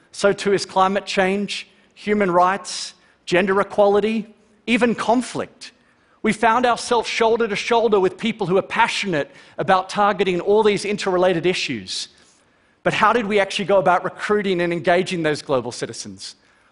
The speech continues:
Well, we used the universal language, music. We launched the Global Citizen Festival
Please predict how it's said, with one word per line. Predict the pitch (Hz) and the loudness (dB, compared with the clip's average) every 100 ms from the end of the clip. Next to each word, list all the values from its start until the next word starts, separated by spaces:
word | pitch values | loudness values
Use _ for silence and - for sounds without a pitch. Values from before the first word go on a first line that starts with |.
| - | -4
Well, | 170 175 190 - - _ _ _ _ _ _ | 2 2 0 -8 -20 _ _ _ _ _ _
we | - 180 | -4 0
used | 185 226 - 208 | 0 0 -2 -2
the | |
universal | 190 196 165 185 190 - 170 | 0 2 2 2 2 -2 -2
language, | 156 175 147 135 98 - - - _ _ _ _ _ | 0 0 -2 -4 -4 -8 -10 -12 _ _ _ _ _
music. | 151 175 185 - 104 - - - _ _ _ _ | -2 0 0 -2 -8 -10 -18 -18 _ _ _ _
We | 190 208 | 0 2
launched | 196 214 233 - | 2 2 0 -2
the | 214 | -4
Global | 190 202 190 | 0 0 0
Citizen | - - 196 208 175 | -2 -4 -4 -4 -4
Festival | 185 175 - 147 170 147 143 | -4 -4 -6 -2 0 -2 -6